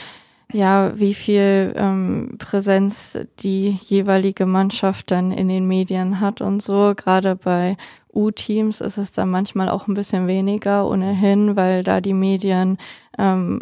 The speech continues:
ja, auf die, auf die Profis, auf die in der zweiten Liga, in der ersten Liga und sowas halt viel mehr,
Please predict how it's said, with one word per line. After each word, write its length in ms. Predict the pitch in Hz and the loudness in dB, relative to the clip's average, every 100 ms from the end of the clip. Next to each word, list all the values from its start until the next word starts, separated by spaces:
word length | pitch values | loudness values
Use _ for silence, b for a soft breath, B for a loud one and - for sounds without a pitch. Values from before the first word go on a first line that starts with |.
| - | -6
ja, 340 | - 196 180 - | -2 0 0 0
auf 240 | 180 175 - | 0 0 0
die, 360 | 185 180 - | -2 0 -2
auf 140 | 196 - | -4 -4
die 120 | 185 | -8
Profis, 600 | - 190 190 202 196 - | -2 0 2 0 0 0
auf 160 | 180 | -2
die 240 | - 180 180 175 | 0 0 2 0
in 100 | 185 | -2
der 160 | 185 - | -2 -2
zweiten 400 | 185 185 - 202 | 0 0 -2 -4
Liga, 640 | 202 196 180 180 180 180 | -2 0 2 4 2 0
in 120 | 98 | 0
der 160 | 202 101 | 0 0
ersten 420 | 185 190 - 190 | 0 0 -2 -2
Liga 420 | 202 208 196 190 | -2 -2 0 0
und 140 | 190 202 | -2 -2
sowas 460 | 185 180 196 - | -4 -2 -2 0
halt 260 | 196 196 - | -2 -2 -6
viel 260 | - 190 185 | -4 0 2
mehr, 360 | 185 185 185 | 2 2 2